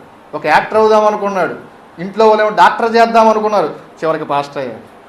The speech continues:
ఈరోజు యాక్టర్ అయితే పెద్ద ఉపయోగం లేదు, డాక్టర్ అయితే కొంతమందికే ఉపయోగం,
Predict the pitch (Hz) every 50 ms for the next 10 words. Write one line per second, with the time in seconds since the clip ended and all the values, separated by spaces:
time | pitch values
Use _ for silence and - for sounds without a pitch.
0 | - - - - - - - - - - - - - - - - - 143 160 190
1 | 208 214 196 190 165 156 165 - - - - - - - - - 135 143 151 170
2 | 214 214 - - 214 226 226 226 233 220 226 220 208 220 202 214 220 220 208 214
3 | 196 185 175 151 156 165 180 202 - - - - - - - 143 135 160 170 202
4 | - - 208 214 226 226 233 233 226 226 220 220 220 226 226 226 220 233 226 220
5 | 214 208 208 196 190 170 160 151 156 175 202